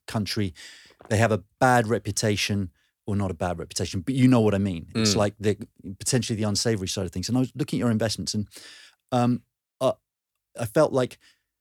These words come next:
Speaker 1: there was greater social utility in a lot of what you've done
Speaker 2: Absolutely.
Speaker 1: than the average kind of mainstream vanilla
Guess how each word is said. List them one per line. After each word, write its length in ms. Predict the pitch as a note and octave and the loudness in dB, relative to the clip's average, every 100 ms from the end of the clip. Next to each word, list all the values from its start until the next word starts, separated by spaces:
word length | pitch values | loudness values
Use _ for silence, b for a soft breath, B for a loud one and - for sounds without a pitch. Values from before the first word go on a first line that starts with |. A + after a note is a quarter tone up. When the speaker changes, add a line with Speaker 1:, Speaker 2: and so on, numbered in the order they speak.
| _ C#3 | _ 2
Speaker 1:
there 100 | B2+ | 4
was 120 | A2 | 2
greater 400 | C#3 D#3+ - C3+ | 4 2 4 0
social 460 | - C#3 A#2+ C3 | 2 2 2 0
utility 680 | A#2 A#2+ - C#3+ A#2 - F#2+ | 0 -2 0 0 0 -2 -4
in 100 | G2 | -2
a 40 | G2+ | 0
lot 200 | A2 G#2+ | 2 2
of 100 | F#2+ | 0
what 160 | G#2 | -4
you've 220 | A2+ G2 - | -4 -4 -2
done 320 | G#2 E2+ E2+ C#3 | -2 -4 -4 -2
Speaker 2:
Absolutely. 340 | - C#3 E3 | 0 0 2
Speaker 1:
than 140 | B2+ B2 | 4 6
the 160 | B2 | 6
average 540 | B2 G#2+ A2+ A#2 - - | 6 4 0 -2 -2 -2
kind 220 | - A#2 | 0 0
of 80 | G2+ | 2
mainstream 840 | A2+ A#2 A2+ G2 - - A2+ G#2+ G2+ | 2 2 2 0 -2 0 0 2 0
vanilla 440 | A2 A2 G#2 | 2 2 2